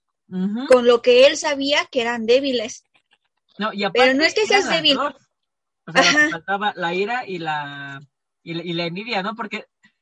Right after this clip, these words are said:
Speaker 1: desde que te dice, "Yo a usted lo envidio, oficial". Ah, no, detective, ¿no? Decía, de-
Speaker 2: Sí, por su vida perfecta, ¿no? <laughs>
Speaker 1: con su esposa y usted y así, y así. Y no manches, o sea, cuando va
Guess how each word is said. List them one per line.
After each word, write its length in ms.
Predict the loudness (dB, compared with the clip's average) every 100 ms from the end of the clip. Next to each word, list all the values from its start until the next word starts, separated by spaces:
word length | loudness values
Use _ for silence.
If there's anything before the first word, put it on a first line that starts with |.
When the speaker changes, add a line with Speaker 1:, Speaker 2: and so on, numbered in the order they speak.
| _
Speaker 1:
desde 300 | -6 -4 -4
que 120 | -6
te 120 | -8 -8
dice, 320 | -6 -8 -10 _ _ _
"Yo 140 | -6
a 40 | -4
usted 300 | -6 -10 -8
lo 120 | -6 -6
envidio, 720 | -4 -8 -8 -8 -8 -8 -12 _
oficial". 720 | -14 -14 -18 -16 -14 -14 -16 _ _ _ _
Ah, 80 | -10
no, 120 | -10
detective, 600 | -8 -10 -10 -12 -10 -10
¿no? 160 | -10 -14
Decía, 340 | -18 -18 -18 -18
de- 180 | -18 -8
Speaker 2:
Sí, 280 | -2 -2 2
por 140 | 0
su 120 | 0
vida 260 | -2 -2 -2
perfecta, 640 | -6 -8 -8 -8 _ -12
¿no? 200 | -10 -8 -6
<laughs> 360 | -2 -4 -4
Speaker 1:
con 200 | -4 -4
su 120 | -2
esposa 720 | -4 -4 _ -4 -2 -2 -4 -6 _ _ _ _ _ _ _ _ _
y 160 | -10 -8
usted 480 | -8 -8 -6 -6 -6
y 80 |
así, 260 | -8 -10 -12
y 60 | -12
así. 280 | -12 -16 -18 _ _ _ -20 _
Y 120 | -4
no 140 | -4 -2
manches, 400 | -4 -6 -8 -8
o 80 | -8
sea, 140 | -8
cuando 560 | -4 -6 -4 -8 -8 -4
va 200 | -2